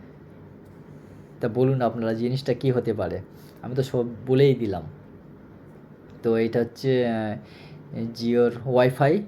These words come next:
Jio কোম্পানির Wi-Fi। তো সেই Jio কোম্পানির Wi-Fi আজকে আমি বাড়িতে বসিয়ে নিলাম। YouTube থেকে ফার্স্ট পেমেন্ট পেয়ে আমি এটা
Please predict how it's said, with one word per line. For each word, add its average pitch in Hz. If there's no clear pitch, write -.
Jio 127
কোম্পানির 117
Wi-Fi। 131
তো 110
সেই 117
Jio 113
কোম্পানির 110
Wi-Fi 113
আজকে 120
আমি 127
বাড়িতে 107
বসিয়ে 107
নিলাম। 139
YouTube 120
থেকে 120
ফার্স্ট 113
পেমেন্ট 123
পেয়ে 139
আমি 113
এটা 196